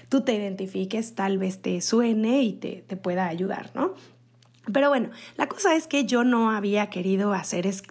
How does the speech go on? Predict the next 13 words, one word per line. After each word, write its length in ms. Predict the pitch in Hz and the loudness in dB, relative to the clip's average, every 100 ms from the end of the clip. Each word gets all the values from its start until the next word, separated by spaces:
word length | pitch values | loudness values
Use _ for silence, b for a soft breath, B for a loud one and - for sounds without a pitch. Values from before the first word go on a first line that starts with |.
| _ | _
este 340 | - 196 196 | -4 -2 -2
podcast 580 | 190 220 220 - 196 277 - B B B B B _ | 0 0 -2 -4 -6 -6 -14 B B B B B _
porque, 680 | 233 226 - 240 220 214 - | 2 2 0 2 2 0 -2
¿sabes 480 | - 254 285 349 - | -4 0 2 2 0
qué? 280 | 226 220 220 | 2 2 2
Había 260 | 208 226 | 2 2
una 240 | 240 262 262 | 4 2 2
parte 300 | 220 214 226 | -2 0 0
en 120 | 220 | 2
mí 200 | 208 202 | 2 0
que 180 | 196 104 | 0 0
me 160 | 101 | 0
decía, 600 | 98 95 214 202 196 208 | -2 -2 0 0 0 -4